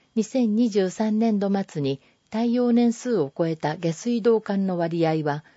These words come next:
市内全体延長約二百五十キロメートルのうち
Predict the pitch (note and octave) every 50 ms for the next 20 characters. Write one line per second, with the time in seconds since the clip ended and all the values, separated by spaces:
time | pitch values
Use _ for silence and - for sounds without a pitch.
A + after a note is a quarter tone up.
0 | _ _ _ - - - C4 B3 A#3 F#3+ D3+ C3+ - - D#3 F3 F3 - - D#3
1 | D3 C#3+ E3 F#3+ - _ - F#3 G3+ G3 - - - F3 E3 D#3+ D#3+ D#3+ - _
2 | _ _ _ - G3+ G3 - - D3+ C#3 C3+ F3+ F#3 A3 A#3 - C#4 B3+ B3 B3
3 | G3+ B3+ B3 - - - A#3+ A#3 A3+ A3 A3+ A3 G#3 - D#3 C#3 D3 C#3+ C#3 C#3
4 | C#3 C#3 - - - C#3 C#3 -